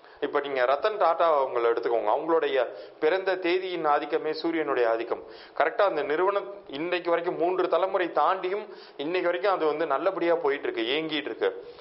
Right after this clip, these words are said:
இந்த டாட்டாங்கிற நிறுவனத்தினுடைய பெயருமே சூரியனுடைய ஆதிக்கம் கொண்டதுதான்.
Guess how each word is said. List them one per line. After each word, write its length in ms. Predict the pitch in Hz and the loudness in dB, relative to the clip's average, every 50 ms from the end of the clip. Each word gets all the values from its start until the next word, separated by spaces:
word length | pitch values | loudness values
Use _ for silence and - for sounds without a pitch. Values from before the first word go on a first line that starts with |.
| - - - | -20 -8 -2
இந்த 320 | 131 131 120 120 123 127 123 | 0 0 0 0 0 0 2
டாட்டாங்கிற 580 | 139 147 175 190 - 208 202 196 185 175 165 | 2 2 2 2 2 2 2 2 2 0 0
நிறுவனத்தினுடைய 720 | 147 147 156 170 185 190 190 185 185 185 170 165 165 156 147 | 0 0 0 0 0 0 0 0 -2 -2 -2 0 0 0 0
பெயருமே 400 | 160 165 160 160 156 156 175 190 | 2 0 0 2 0 0 -2 -2
சூரியனுடைய 580 | - - 165 156 160 160 151 147 139 131 127 117 | -2 -2 -2 0 0 0 0 0 2 2 4 4
ஆதிக்கம் 420 | 117 113 120 - - 127 110 107 | 2 2 -2 -4 -6 -4 -2 -2
கொண்டதுதான். 520 | 107 104 101 101 98 95 98 92 95 - | -2 0 0 0 0 -2 -2 -2 -4 -4